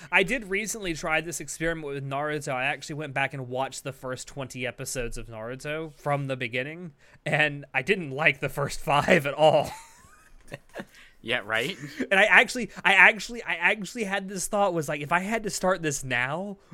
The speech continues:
Speaker 1: n-, knowing nothing of what came afterwards, I probably would have dropped this after <laughs> episode five.
Speaker 2: Yeah, but, I mean, that's the curse of a long-running show. But when, I'm, I'm saying
Speaker 1: Yeah.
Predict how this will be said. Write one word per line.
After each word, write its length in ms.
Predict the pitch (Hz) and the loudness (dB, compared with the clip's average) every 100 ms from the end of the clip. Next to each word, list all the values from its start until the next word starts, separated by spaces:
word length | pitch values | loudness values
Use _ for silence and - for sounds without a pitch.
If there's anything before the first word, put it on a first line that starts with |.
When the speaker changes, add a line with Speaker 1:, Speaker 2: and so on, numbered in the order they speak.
| 139 214 | -18 -14
Speaker 1:
n-, 140 | 117 180 | -4 4
knowing 360 | 196 175 165 | 6 4 2
nothing 360 | 165 165 208 196 | 0 0 0 -2
of 120 | 156 | 0
what 200 | 165 156 | -2 -2
came 240 | 180 156 | -6 0
afterwards, 440 | 147 156 - 214 196 | 0 0 -2 -4 -2
I 100 | 180 | 0
probably 380 | 220 269 285 359 | 4 6 6 6
would 120 | 269 | 4
have 120 | 208 | 2
dropped 320 | 151 165 165 156 | 2 2 2 0
this 160 | 139 | 0
after 240 | 170 165 165 | 0 0 -2
<laughs> 40 | |
episode 460 | 226 - 240 190 196 | -2 0 2 2 0
five. 640 | 208 208 220 190 220 - - | 2 6 6 4 2 -2 -4
Speaker 2:
Yeah, 220 | 170 123 | -2 -2
but, 200 | 131 127 - _ 160 | -4 -8 -18 _ -8
I 40 | |
mean, 140 | 156 139 | -6 0
that's 280 | 151 - - | -2 -2 -14
the 160 | 147 | -10
curse 280 | - 143 - | -4 -4 -4
of 120 | 117 | -10
a 20 | |
long-running 540 | 110 113 104 101 92 95 | -6 -4 -4 -8 -12 -14
show. 360 | - 107 87 92 | -12 -12 -12 -8
But 240 | 107 101 _ _ - | -8 -8 _ _ -12
when, 140 | 143 - | -10 -10
I'm, 140 | 147 165 | -10 -4
I'm 140 | 185 | -4
saying 360 | 190 214 185 | 0 0 0
Speaker 1:
Yeah. 60 | 156 | -2